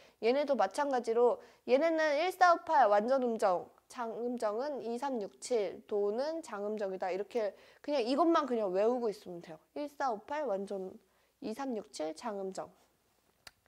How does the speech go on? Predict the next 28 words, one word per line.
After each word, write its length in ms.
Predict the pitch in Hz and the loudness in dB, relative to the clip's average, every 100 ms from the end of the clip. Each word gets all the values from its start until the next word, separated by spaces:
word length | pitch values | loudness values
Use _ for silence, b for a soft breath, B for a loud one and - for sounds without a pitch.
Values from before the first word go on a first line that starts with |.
| B B B B B | B B B B B
이걸 220 | 226 240 | 0 2
왜 180 | 233 240 | 4 4
외우고 380 | 196 190 214 208 | 4 4 2 0
있어야 260 | - 214 | -2 -6
되냐면, 600 | 202 190 196 254 247 185 - _ _ b b b b b b - | -4 -4 -4 0 0 -2 -8 _ _ b b b b b b -8
어, 680 | 226 214 214 208 196 196 - | -6 -4 -6 -6 -6 -6 -8
실용음악을 760 | - 349 370 349 311 269 240 262 | -4 -2 0 0 0 -2 -2 -4
할 100 | 294 | -4
때는 560 | 254 220 220 233 226 | -4 -2 -2 -4 -4
이, 140 | 214 226 - | -4 -6 -10
이게 200 | 226 226 | -6 -6
그렇게 260 | 220 220 | -6 -8
중요하진 540 | 220 - 226 254 240 208 | -10 -6 -2 -2 -2 -6
않지만, 720 | 175 180 - 233 262 202 - B B B | -6 -8 -6 -2 0 -2 -6 B B B
어, 180 | 208 214 | -4 -4
전통 420 | 226 262 254 330 | -2 -4 -2 0
화성학을 440 | 330 320 285 262 220 | -2 -4 -6 -6 -6
배울 240 | 208 208 | -4 -4
때는 380 | 208 202 277 415 - - | -4 -4 -2 -4 -8 -6
이거를 540 | 233 226 220 311 359 - - | 0 2 2 2 0 -8 -12
시험을 480 | - 415 392 320 | 0 2 4 2
보죠. 480 | 240 190 - 190 202 | -4 -8 -2 -2 0
이거를 280 | 190 196 190 | -4 -6 -6
몇 240 | 190 180 - | -2 -4 -2
도인지 320 | 226 208 196 | -2 -2 -8
몇 200 | 175 - | -10 -8
도인지 320 | 190 185 185 | -8 -8 -10
이렇게. 420 | 175 - - 170 | -12 -14 -20 -20